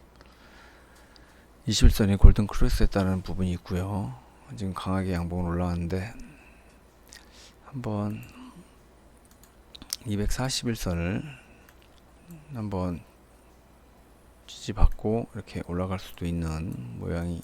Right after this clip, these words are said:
있어, 있어서 바로 올라갈 수도 있고요. 어쨌든 이 구름대는 좀 돌파를 해야 돼, 줘야 될 것 같은데요. 그래도 오늘 의미 있게 지난 박스권은 돌파했고요.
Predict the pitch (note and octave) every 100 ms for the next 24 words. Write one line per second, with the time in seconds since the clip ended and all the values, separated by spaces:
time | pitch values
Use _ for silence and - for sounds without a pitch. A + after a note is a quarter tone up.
0 | - A#2 - - - G2 G2 - D2+ G2+
1 | - - - - - - - - - -
2 | - - - - A#2+ A2+ G#2+ G#2 G2+ -
3 | G2 - F#2 E2+ F#2+ - - A2+ G#2 F2+
4 | - B2 A#2 A2+ G2+ F#2+ - - - A2+
5 | - - A#2 - G2+ F#2+ F#2+ F2 F2 -
6 | F2 F2 F#2 B2 - - - - - -
7 | - - G2+ G2 G#2 G#2+ A2 B2 - -
8 | - - - - - - - A2 G#2 -
9 | F#2 F#2+ B2 B2+ - - - - - -
10 | - - - - - - A2 G2+ G2 -
11 | - - - - - - - A#2+ G#2 F#2+
12 | F2 - - - F2 E2 G#2+